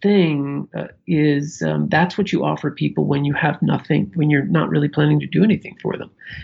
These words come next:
You know, Hitler, Hitler was about blood and soil. It was just to restore your pride in yourself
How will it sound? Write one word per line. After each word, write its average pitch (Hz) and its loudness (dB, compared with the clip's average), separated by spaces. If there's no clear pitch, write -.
You 165 2
know, 151 6
Hitler, 170 4
Hitler 160 0
was 147 -2
about 143 0
blood 143 2
and - -2
soil. 95 2
It 92 -6
was 95 -8
just - -6
to 151 -4
restore 170 2
your 180 2
pride 160 -2
in 151 -4
yourself - -4